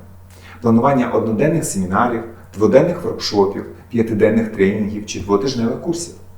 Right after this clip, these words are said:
Наступний етап — це система адаптації нових співробітників. Програми онбордінгу або занурення нових працівників для швидкої інтеграції в колектив і культуру організації.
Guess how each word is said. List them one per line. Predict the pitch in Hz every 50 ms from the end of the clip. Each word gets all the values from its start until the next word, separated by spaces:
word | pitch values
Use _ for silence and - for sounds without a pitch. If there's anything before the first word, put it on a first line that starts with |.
| - - - - - - - - - - - - - -
Наступний | 123 131 135 - 170 160 175 214 220
етап — | 208 214 - - - - -
це | 120 117
система | - 131 117 - 147 139 139 131 120
адаптації | 113 110 110 - - 147 117 - - 104 95 92
нових | 92 87 92 90
співробітників. | - - 98 98 - 104 95 95 92 - 95 - - - - - - - - - - - - - - - - -
Програми | - 113 107 147 160 170 165 -
онбордінгу | 143 139 135 113 101 101 104 92 - 117 117 123 147 156 - -
або | 110 107 101 104 113 117 113 107 104 107 -
занурення | 107 123 147 151 156 139 107 95 95 95 92 92 -
нових | 196 196 101 - -
працівників | - 190 - - 101 95 95 95 - - 175 170 156
для | 117 113
швидкої | 110 - - - - - 117 104 98
інтеграції | 92 92 95 92 127 143 156 - - 113 104 95
в | 95 -
колектив | - 107 95 95 - - 147 170 175 - - 117
і | 110
культуру | 113 131 139 135 - 127 95 90
організації. | 87 90 95 101 113 117 107 92 87 - - - - -